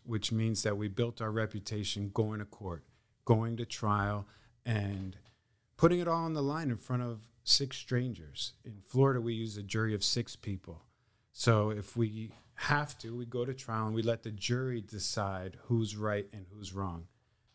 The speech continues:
And the way that we get paid as trial lawyers is if we lose, we get nothing. So that business model right there tells you that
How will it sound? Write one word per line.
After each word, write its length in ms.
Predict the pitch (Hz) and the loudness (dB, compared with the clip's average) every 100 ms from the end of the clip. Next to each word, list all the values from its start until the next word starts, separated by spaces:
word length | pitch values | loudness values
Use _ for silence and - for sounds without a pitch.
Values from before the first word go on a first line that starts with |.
| _ | _
And 340 | 117 101 98 98 | -4 -2 -2 -2
the 100 | 107 | 0
way 280 | 120 147 | 0 0
that 160 | 151 135 | -2 -4
we 160 | 123 139 | -6 -8
get 280 | 127 113 - | -8 -10 -10
paid 580 | - 170 123 110 110 - | -10 -6 -6 -8 -14 -10
as 240 | 120 110 - | -6 -6 -6
trial 360 | - 156 170 | -4 -4 -4
lawyers 400 | 117 107 107 107 | -6 -10 -10 -10
is 260 | 117 113 104 - - _ - | -6 -6 -6 -12 -20 _ -8
if 180 | 131 131 | -8 -4
we 140 | 127 | -6
lose, 360 | 123 165 165 123 | -2 -2 -2 -6
we 120 | 127 | -8
get 200 | 123 107 | -8 -8
nothing. 420 | 113 110 - 85 - _ _ _ _ _ _ _ _ _ _ - | -8 -10 -12 -20 -20 _ _ _ _ _ _ _ _ _ _ -6
So 200 | - 131 | 0 2
that 340 | 143 160 131 | 2 -2 -4
business 520 | 143 160 131 120 - | -4 -4 -6 -8 -10
model 340 | 113 110 107 110 | -10 -10 -10 -8
right 320 | 113 117 113 | -4 -4 -2
there 180 | 120 110 | -4 -6
tells 400 | - 123 120 104 | -8 -6 -6 -6
you 120 | 113 | -6
that 380 | 110 107 104 | -4 -4 -6